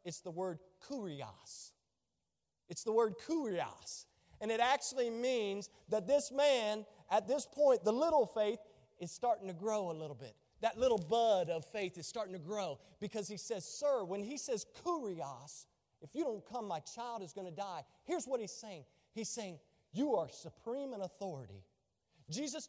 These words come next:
you are Lord. You are God. You are in control. And if you don't come,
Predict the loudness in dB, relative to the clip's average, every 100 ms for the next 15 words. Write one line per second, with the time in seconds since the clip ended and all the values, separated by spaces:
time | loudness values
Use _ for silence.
0 | -16 -6 -2 4 6 6 8 10 10 6
1 | -2 -12 -10 0 6 8 6 6 4 4
2 | 2 -2 -10 -18 0 4 8 8 8 4
3 | 2 -2 -6 -4 -6 0 4 4 4 -2
4 | -6 -4 -2 -2 -2 2 6 4 4 -4
5 | -4 -4 -6